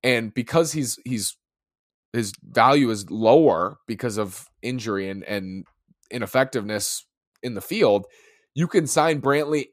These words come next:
and sign Carlos Correa. And then you're looking at a top four of Luis Arraez, Carlos Correa, Michael Brantley, and Byron Buxton.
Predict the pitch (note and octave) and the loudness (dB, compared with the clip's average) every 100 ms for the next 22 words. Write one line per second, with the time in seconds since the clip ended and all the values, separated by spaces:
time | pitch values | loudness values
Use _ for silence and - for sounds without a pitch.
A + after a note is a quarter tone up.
0 | - E3+ G#3 A3 - F3+ D3+ D3 D3+ C#3+ | -4 0 2 2 4 4 4 6 8 8
1 | B2+ D#3+ G3 G#3+ D3+ C#3 - _ - D3+ | 4 0 6 10 10 8 4 _ -4 0
2 | A3+ B3+ G3+ G3+ F#3+ D#3+ C#3+ D#3 D3+ - | 2 4 4 6 4 6 4 4 4 2
3 | - D3 D3 C#3 - - B2+ B2 B2 C3 | 4 6 8 6 2 0 0 2 2 4
4 | F#3 - G3 B2 A2+ G#2+ B2+ - _ _ | 4 4 6 6 6 4 0 -6 _ _
5 | E3 F3+ G3+ F3+ - C#3+ G#2+ G2 G2 A#2 | 6 6 6 2 0 0 2 2 0 -4
6 | _ _ A#2 D#3+ F#3+ F#3+ C#3 A#2+ B2 G2 | _ _ 2 2 4 0 2 2 0 -2
7 | A2+ A2+ - _ - C3 A2+ B2 B2+ G#2+ | -6 -8 -10 _ -6 -2 6 6 6 4
8 | G#2 G2+ - F#2 | 2 2 -4 -8